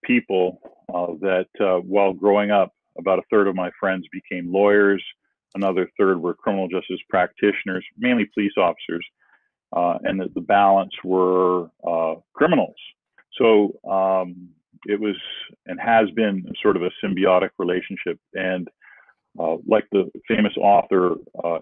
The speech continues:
M. Scott Peck argued, I, I took the, uh, the road less traveled. Um, so that, uh, you know, basically, uh,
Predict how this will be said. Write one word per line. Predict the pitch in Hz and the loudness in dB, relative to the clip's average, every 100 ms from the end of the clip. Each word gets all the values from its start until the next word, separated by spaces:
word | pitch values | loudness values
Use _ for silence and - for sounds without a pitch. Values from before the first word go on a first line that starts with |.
| - | -6
M. | 101 98 - | -4 -6 -8
Scott | 101 92 - - | -2 -2 -2 -2
Peck | 101 92 - | -2 -2 -2
argued, | 90 85 90 87 - - - - | -2 0 -2 -4 -8 -18 -20 -8
I, | 90 - | -6 -4
I | 92 - | -4 -4
took | 92 _ - | -8 _ -10
the, | 87 82 82 80 | -8 -8 -6 -6
uh, | 80 _ _ _ - | -6 _ _ _ -2
the | 98 | 4
road | 110 104 | 6 6
less | 98 87 - | 4 2 0
traveled. | 104 98 90 82 _ _ _ _ _ _ _ - | 2 2 2 -4 _ _ _ _ _ _ _ -12
Um, | 87 85 - - - | -6 -6 -8 -12 -2
so | 104 95 92 _ _ _ _ | 0 0 -4 _ _ _ _
that, | 110 107 - 90 95 - 92 | 2 2 2 -10 -18 -14 -8
uh, | 90 - | -8 -10
you | 85 90 | -14 -14
know, | - | -6
basically, | 104 98 - - 98 90 87 85 _ _ _ - | -4 -4 -6 -10 -6 -6 -6 -10 _ _ _ -8
uh, | 85 | -8